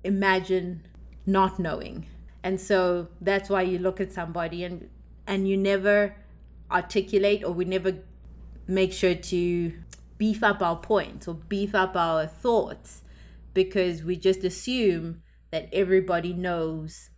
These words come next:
what you know. And so that part of the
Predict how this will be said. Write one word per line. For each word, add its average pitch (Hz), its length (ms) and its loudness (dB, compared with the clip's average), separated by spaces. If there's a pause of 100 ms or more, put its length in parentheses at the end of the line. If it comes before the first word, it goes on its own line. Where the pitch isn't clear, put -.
(220)
what 190 160 4
you 208 140 2
know. 202 360 0 (220)
And 185 160 -4
so 180 220 0
that 185 220 2 (440)
part 165 320 0
of 156 200 -8
the 156 300 -6